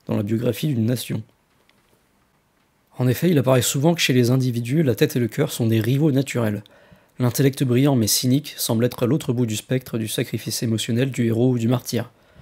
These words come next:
Seulement, il y a des moments où le dévouement, peut-être primaire, du héros est indispensable que les sarcasmes de l'intelligent.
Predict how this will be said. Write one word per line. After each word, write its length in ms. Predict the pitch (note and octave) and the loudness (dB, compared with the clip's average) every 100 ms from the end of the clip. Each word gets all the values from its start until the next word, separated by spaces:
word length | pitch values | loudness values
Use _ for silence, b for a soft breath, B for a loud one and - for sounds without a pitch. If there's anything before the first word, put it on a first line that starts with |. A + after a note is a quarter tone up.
| b b b b | b b b b
Seulement, 340 | - A#2+ C#3 D3+ | -2 2 4 4
il 100 | B2 | 2
y 40 | |
a 40 | |
des 80 | A#2 | 2
moments 300 | A#2 C3 C#3 | 2 4 4
où 80 | A#2 | 4
le 80 | G#2 | 2
dévouement, 500 | A#2+ A2+ A#2 C3 C3 | 2 2 2 0 -4
peut-être 360 | - A#2 A#2+ A2 | -6 -2 -2 -4
primaire, 360 | - A2+ B2 C#3+ B B B A#2 | -6 -4 -2 -4 B B B -2
du 160 | A2+ | 2
héros 240 | C3+ D3+ C3+ | 4 4 4
est 120 | C3+ | 2
indispensable 680 | C3 C3 C#3+ - D3+ C#3+ A2 | -2 -2 -4 0 2 2 0
que 100 | B2 | 0
les 120 | A2+ | -2
sarcasmes 640 | - B2+ C3+ C#3 - C#3 - | -2 -4 -2 -4 -4 -8 -6
de 100 | A#2 | -4
l'intelligent. 560 | A#2 A2+ A2+ A2 G#2 | -4 -4 -2 -2 -4